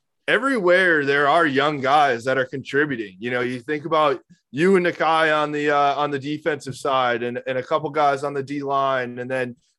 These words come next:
um, you know, on the offensive side, Donovan and, uh, and J J and all that stuff. Have you guys as a group of freshmen, like,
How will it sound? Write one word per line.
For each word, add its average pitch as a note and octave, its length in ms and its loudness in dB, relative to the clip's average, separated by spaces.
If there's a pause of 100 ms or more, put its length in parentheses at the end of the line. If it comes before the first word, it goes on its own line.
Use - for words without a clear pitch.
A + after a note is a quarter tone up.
um, A#2+ 400 0
you C#3 100 -8
know, B2+ 140 -2
on B2+ 140 -2
the C3+ 140 2
offensive C#3 440 -2
side, A#2+ 320 -2
Donovan C3 880 0
and, B2+ 540 0 (320)
uh, A#2+ 540 0 (120)
and C3 160 -4
J D3 280 0
J C#3 400 2
and B2+ 100 -6
all C#3 140 -2
that B2+ 200 -2
stuff. A2+ 340 -2 (360)
Have D3 120 0
you A#3 120 4
guys A#3+ 240 4
as F#3 160 4
a E3 80 4
group C#3+ 500 2
of D3 340 0
freshmen, D#3+ 540 2
like, C#3 260 2